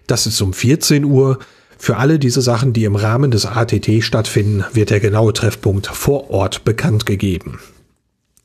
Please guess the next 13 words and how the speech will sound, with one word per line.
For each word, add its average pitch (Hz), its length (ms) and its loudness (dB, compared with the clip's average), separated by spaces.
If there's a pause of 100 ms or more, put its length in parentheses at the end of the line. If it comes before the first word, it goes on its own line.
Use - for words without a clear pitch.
(640)
Vom 156 180 0
neunten 190 500 2
bis 156 200 0
zum 110 140 0
dreizehnten 113 580 0
Mai 110 240 2
ist 160 340 0
dann 117 120 0
das 110 200 -2
siebenundzwanzigste 135 880 0
internationale 120 840 0
Teleskoptreffen 113 920 -2
Vogelsberg 135 880 0